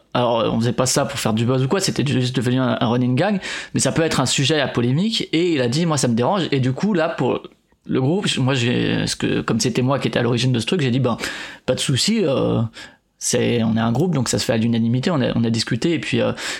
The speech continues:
puis voilà. Donc il y a aussi ce côté solo ou groupe où moi, par exemple, dans les podcasts où je suis tout seul,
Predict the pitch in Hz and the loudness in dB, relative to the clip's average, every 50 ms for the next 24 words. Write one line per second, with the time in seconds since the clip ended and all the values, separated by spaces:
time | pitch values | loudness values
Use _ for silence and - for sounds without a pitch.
0 | - - - 131 147 147 143 127 117 - 131 123 123 - - 139 - - 135 143 | -10 -4 -2 0 0 2 0 0 0 2 2 0 0 0 -2 -2 -2 0 0 0
1 | 139 131 - - 151 143 156 165 165 - 143 135 143 190 190 - 165 139 143 156 | 0 0 0 0 0 2 2 0 0 0 0 2 0 0 0 0 0 0 0 0
2 | - 135 127 127 127 131 135 123 117 - - - - 147 135 - 131 110 - 131 | 2 2 2 2 2 2 2 0 0 0 -2 -2 -2 -2 -2 -2 -2 -2 -2 -2
3 | 123 131 120 - 165 170 180 175 | -2 -2 -2 0 0 0 0 -2